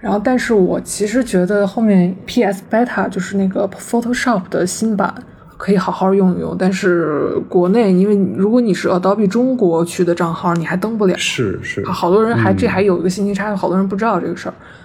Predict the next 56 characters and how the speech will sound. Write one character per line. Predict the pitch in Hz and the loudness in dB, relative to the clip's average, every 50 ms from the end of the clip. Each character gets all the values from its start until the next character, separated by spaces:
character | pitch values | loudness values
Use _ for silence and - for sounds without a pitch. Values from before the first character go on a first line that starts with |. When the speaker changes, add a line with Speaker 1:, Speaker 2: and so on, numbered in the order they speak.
| - _ - | -20 _ -14
Speaker 1:
然 | - 202 | -6 -2
后 | 208 | 0
我 | 220 233 | 2 4
也 | 220 | 4
没 | 185 180 180 | 4 4 2
看 | 185 - 220 220 196 | 2 0 0 2 2
到 | 190 180 | 2 2
说 | 180 175 196 | 0 -2 -2
B | 190 233 214 | -2 -2 -2
站 | 190 208 202 190 | 0 0 2 4
上 | 180 180 | 4 4
有 | 185 190 | 4 4
很 | 185 185 170 | 2 0 -2
多 | 165 180 | -2 0
的 | 196 202 | 0 0
教 | 190 - 202 185 | 0 0 0 0
程 | 180 - 170 165 175 | -2 -4 -4 -4 -4
去 | - 202 196 | -2 -2 -4
讲 | 185 - - 190 - - - | -4 -2 -4 -4 -4 -4 -8
这 | - 214 185 | -6 -4 -4
个， | - - 254 247 | -4 -4 -6 -6
我， | 196 214 208 202 | -4 -2 -2 2
我 | 190 196 208 | 2 2 2
感 | 196 208 185 | 2 2 2
觉 | 180 175 | 2 2
这 | 180 226 214 | 2 0 0
个 | 208 190 196 - - - - - - - - - | -2 -2 -4 -8 -16 -20 -20 -20 -20 -20 -16 -6
会 | - 240 | -2 0
是 | 202 220 | 0 2
未 | 233 240 220 | 2 2 2
来 | 202 185 190 185 | 2 0 0 0
一 | 190 | -2
个 | 202 | -2
很 | 190 190 180 | -4 -4 -4
大 | 175 170 190 180 | -2 0 0 0
的 | 180 | -2
一 | 190 | -2
个， | - - - - - - - - - - - - | -4 -6 -8 -8 -10 -14 -18 -20 -20 -20 -18 -10
一 | - 180 | -8 -8
个 | 180 | -6
商 | - - 180 180 190 | -2 0 2 2 2
机。 | 190 202 190 196 247 240 - - - - - - - - - - - - | 2 0 -2 -4 -4 -10 -14 -16 -20 -20 -20 -20 -20 -20 -20 -20 -20 -10
Speaker 2:
对， | - - 104 98 95 98 95 - | -4 -4 -2 -2 -4 -6 -10 -12
看 | - - - 139 127 | -10 -4 -2 -2 0
了 | 120 | 0
那 | 120 135 | 0 0
个 | 127 123 | 0 0
宣 | - - 143 143 | -2 -2 -4 -4
传 | 135 123 107 110 | -2 -2 -4 -4
片， | 110 - 127 131 135 | -2 -2 -2 -2 -2
感 | 123 104 101 | -4 -4 -4
觉 | - - - 101 | -4 -4 -4 -6
非 | 101 - - 117 | -6 -4 -4 -4
常 | 113 113 107 107 98 | -2 -2 -4 -4 -4
牛 | 95 92 98 | -4 -4 -6
逼。 | 98 90 101 95 92 95 | -8 -6 -6 -6 -6 -6